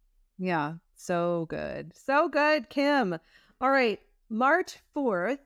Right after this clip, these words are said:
<clears throat> coming up very quickly. You have an event called Living Your Extraordinary Life.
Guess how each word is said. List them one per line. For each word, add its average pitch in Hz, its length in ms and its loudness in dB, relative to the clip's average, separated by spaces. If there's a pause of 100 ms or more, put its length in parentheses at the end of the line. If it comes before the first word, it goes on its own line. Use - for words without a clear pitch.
(180)
<clears throat> 233 260 0
coming 240 220 0
up 180 100 -2
very 220 260 0
quickly. 214 680 -2 (680)
You 247 360 0
have 269 180 0
an 247 80 -2
event 190 280 0
called 196 280 0
Living 220 520 0
Your 190 440 0
Extraordinary 190 880 -4
Life. 196 560 -4